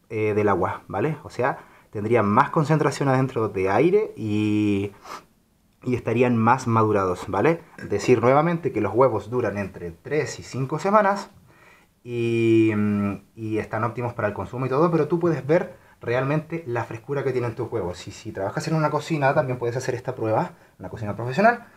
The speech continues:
eh, ver el estado en que te traen los huevos. Entonces tú puedes, eh, un poco controlar a tu proveedor y ver,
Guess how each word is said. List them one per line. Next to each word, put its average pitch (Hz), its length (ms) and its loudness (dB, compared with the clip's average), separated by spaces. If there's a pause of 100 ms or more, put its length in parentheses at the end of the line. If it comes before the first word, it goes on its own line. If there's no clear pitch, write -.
(320)
eh, 127 480 0
ver 151 140 2
el 170 100 4
estado 139 280 -4
en 139 60 -6
que - 80 -8
te 131 80 -2
traen 113 260 2
los 104 120 -2
huevos. 87 280 -6
Entonces 104 260 -14
tú 117 140 -12
puedes, 110 420 -8
eh, 101 420 0
un 104 140 -10
poco 117 220 -4
controlar 101 320 0
a 110 80 2
tu 110 100 -4
proveedor 113 560 2
y 110 60 -2
ver, 117 240 0